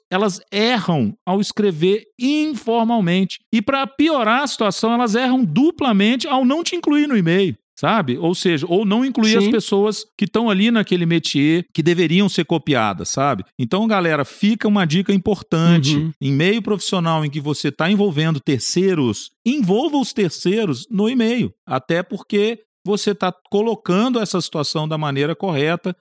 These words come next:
Speaker 1: e apresentando ela da maneira correta. A galera esquece isso, cara. Porra, me irrita profundamente, sabe? E precisamos, né, sempre tá atento a isso.
Speaker 2: Uhum. É, galera, a, a impressão que você quer deixar é qual? Que você é um profissional,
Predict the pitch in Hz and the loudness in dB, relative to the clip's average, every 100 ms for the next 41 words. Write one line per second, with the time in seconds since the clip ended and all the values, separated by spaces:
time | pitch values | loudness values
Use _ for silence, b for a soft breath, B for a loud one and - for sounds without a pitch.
0 | - 180 180 180 170 175 143 175 180 147 | -8 -4 -2 -2 -2 -2 -2 -2 0 0
1 | 135 131 123 120 113 117 101 104 117 127 | -2 -2 -2 -4 -6 -8 -10 -10 -8 -4
2 | 147 160 - 151 160 - 147 - 123 107 | -4 -4 -6 -4 -4 -6 -10 -10 -10 -10
3 | 98 _ - 143 143 113 139 135 139 135 | -12 _ -10 -8 -6 -4 -4 -6 -10 -10
4 | - 160 120 101 92 - 95 104 98 95 | -8 -6 -4 -4 -6 -8 -8 -8 -10 -12
5 | 107 104 101 117 - 113 120 139 143 135 | -10 -10 -10 -12 -8 -4 -4 -2 -6 -8
6 | - - 110 117 - 131 143 - _ - | -18 -12 -8 -8 -6 -8 -8 -12 _ -4
7 | 156 156 147 156 151 101 156 151 123 131 | -4 -2 -2 -2 0 0 0 0 -2 -2
8 | 131 - _ 302 285 226 160 139 143 180 | -4 -8 _ -4 -2 0 0 0 0 -2
9 | 185 180 214 214 240 233 269 - 233 233 | -2 -2 -2 0 -2 0 -4 -2 -4 -2
10 | 220 214 - 247 - 196 156 139 180 151 | 0 0 0 -2 -2 -2 -2 -2 -2 0
11 | 170 - 180 196 190 175 160 - 160 131 | -2 0 0 0 0 -2 -4 -4 -2 0
12 | 131 170 208 202 | 0 0 0 -2